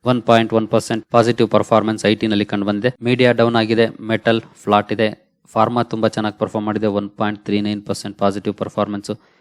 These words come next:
ಪಿ ಎಸ್ ಯು ಬ್ಯಾಂಕ್ ಗಳಲ್ಲಿ ಸ್ವಲ್ಪ ಮಟ್ಟಿಗೆ ಪಾಸಿಟಿವ್ ಪರ್ಫಾರ್ಮೆನ್ಸ್ ಕಂಡು ಬಂದಿದೆ. ಪ್ರೈವೇಟ್ ಬ್ಯಾಂಕ್ ಗಳು ಕೂಡ ಗ್ರೀನ್ ಅಲ್ಲಿ ಕ್ಲೋಸಿಂಗ್ ಅನ್ನ ಕೊಟ್ಟಿದೆ ಅಷ್ಟೇ, ಇಂಡೆಕ್ಸ್ ಅಥವಾ ಫ್ಲಾಟ್ ಪರ್ಫಾರ್ಮೆನ್ಸ್ ಅಂತಾನೆ ಹೇಳ್ಬೋದು ಬೇಕಿದ್ರೆ. ರಿಯಾಲ್ಟಿ ಹಾಫ್ ಪರ್ಸೆಂಟ್ ಪಾಸಿಟಿವ್ ಇದೆ, ಹೆಲ್ತ್ ಕೇರ್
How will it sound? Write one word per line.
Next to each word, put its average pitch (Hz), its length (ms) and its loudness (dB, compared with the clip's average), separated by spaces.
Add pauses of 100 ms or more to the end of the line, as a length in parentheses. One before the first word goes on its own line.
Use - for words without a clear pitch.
(140)
ಪಿ 117 100 0
ಎಸ್ 113 200 0
ಯು 113 60 0
ಬ್ಯಾಂಕ್ 101 280 0
ಗಳಲ್ಲಿ 104 220 0
ಸ್ವಲ್ಪ 104 240 -4
ಮಟ್ಟಿಗೆ 101 340 -4
ಪಾಸಿಟಿವ್ 98 420 -4
ಪರ್ಫಾರ್ಮೆನ್ಸ್ 101 540 -4
ಕಂಡು 101 140 -12
ಬಂದಿದೆ. 98 220 -4
ಪ್ರೈವೇಟ್ 95 440 -2
ಬ್ಯಾಂಕ್ 98 300 -6
ಗಳು 98 160 -2
ಕೂಡ 98 160 -6 (260)
ಗ್ರೀನ್ 151 260 2
ಅಲ್ಲಿ 156 160 4
ಕ್ಲೋಸಿಂಗ್ 131 320 2
ಅನ್ನ 123 100 -2
ಕೊಟ್ಟಿದೆ 117 340 0
ಅಷ್ಟೇ, 120 220 -2
ಇಂಡೆಕ್ಸ್ 107 520 -4
ಅಥವಾ 117 340 -2
ಫ್ಲಾಟ್ 104 380 0
ಪರ್ಫಾರ್ಮೆನ್ಸ್ 104 540 -2
ಅಂತಾನೆ 101 220 -6
ಹೇಳ್ಬೋದು 98 280 0
ಬೇಕಿದ್ರೆ. 101 640 -6 (340)
ರಿಯಾಲ್ಟಿ 113 500 2
ಹಾಫ್ 110 240 -6
ಪರ್ಸೆಂಟ್ 113 320 -6
ಪಾಸಿಟಿವ್ 110 360 0
ಇದೆ, 107 200 2
ಹೆಲ್ತ್ 113 220 0
ಕೇರ್ 120 280 0